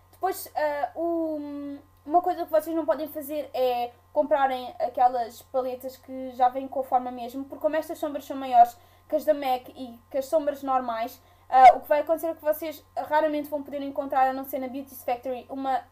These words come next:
caixa que realmente caibam lá as sombras. Portanto, não arrisquem, comprem na Beauty Factory. Aliás, as coisas lá são super baratas. Ahm, estas sombrinhas unitárias foi cada uma um euro e trinta e são excelentes. Esta é a preta.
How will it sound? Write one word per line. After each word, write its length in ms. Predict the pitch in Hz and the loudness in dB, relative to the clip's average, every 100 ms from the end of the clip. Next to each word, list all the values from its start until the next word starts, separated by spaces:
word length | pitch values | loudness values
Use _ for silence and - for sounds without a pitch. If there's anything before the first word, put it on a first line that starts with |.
| - | -8
caixa 380 | - 262 - 285 | 0 0 -2 -14
que 140 | - | -2
realmente 400 | 311 285 269 269 | -2 0 -6 -4
caibam 340 | 254 240 240 | 2 2 0
lá 120 | 240 233 | -4 -6
as 80 | |
sombras. 440 | - 220 226 349 - _ _ _ _ | -6 -8 -6 -8 -10 _ _ _ _
Portanto, 320 | - 311 302 | 6 6 6
não 200 | 330 349 | 4 6
arrisquem, 480 | 330 285 269 - 294 | 6 -2 -8 -4 -2
comprem 280 | 320 285 285 | -2 -4 -6
na 100 | 277 | -8
Beauty 240 | 254 262 | -10 -14
Factory. 520 | 262 247 240 262 247 233 - | 0 0 0 -10 -6 -4 0
Aliás, 320 | 262 262 247 | 2 4 4
as 80 | 254 | 2
coisas 220 | 294 254 | -8 2
lá 120 | 254 | 4
são 140 | 240 262 | 4 0
super 240 | - 349 | 2 2
baratas. 480 | 294 208 208 277 - - _ _ - | 4 0 -2 -8 -14 -20 _ _ -2
Ahm, 460 | 262 262 262 269 262 294 | 4 8 6 4 -2 4
estas 240 | 330 339 | 4 4
sombrinhas 460 | 370 330 311 320 311 | -2 -2 -2 -2 -2
unitárias 420 | 294 294 277 277 | -2 0 -2 -6
foi 140 | 277 | -8
cada 180 | 285 285 | -6 -4
uma 160 | 262 262 | -4 -4
um 160 | 277 | -6
euro 160 | 277 262 | -2 -2
e 80 | 269 | -2
trinta 500 | - 214 208 269 - _ _ _ _ _ _ - | -10 -14 -4 -4 -4 _ _ _ _ _ _ -20
e 60 | |
são 160 | 254 254 | -14 -12
excelentes. 480 | 254 254 208 247 - | -12 -14 -14 -16 -6
Esta 240 | 285 277 | -6 -4
é 60 | 285 | -8
a 40 | |
preta. 460 | 277 208 202 302 | -6 -10 -6 -6